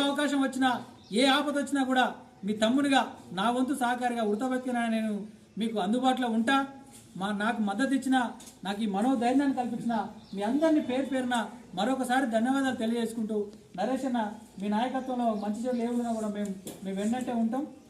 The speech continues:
సరే, నేను మీకు, మీకంటే చాలా జూనియర్ను, మీరు నన్ను అన్నాన్ని సంబోధించడం నాకు నచ్చట్లేదు, తమ్ముడు అనొచ్చు, బహిరంగంగానే మీరు తమ్ముడు అనొచ్చు. ప్రతి ఒక్కరికి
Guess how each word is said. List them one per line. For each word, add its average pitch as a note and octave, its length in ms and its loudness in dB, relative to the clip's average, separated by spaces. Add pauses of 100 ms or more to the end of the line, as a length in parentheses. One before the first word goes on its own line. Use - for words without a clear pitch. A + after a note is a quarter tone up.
(160)
సరే, G#3 200 -2
నేను G3+ 180 -2
మీకు, F3+ 180 -6 (500)
మీకంటే G#3+ 320 -2
చాలా G3+ 220 0
జూనియర్ను, A3+ 440 2
మీరు G3+ 160 -2
నన్ను G3+ 200 -6
అన్నాన్ని A#3 300 -2
సంబోధించడం G#3+ 460 -4
నాకు F3+ 180 -8
నచ్చట్లేదు, G#3 480 -6 (340)
తమ్ముడు A3+ 240 -4
అనొచ్చు, G#3+ 300 -2 (400)
బహిరంగంగానే B3+ 500 2
మీరు A3 160 0
తమ్ముడు A3+ 220 4
అనొచ్చు. G#3+ 260 2 (440)
ప్రతి A3 260 2
ఒక్కరికి C#4+ 320 2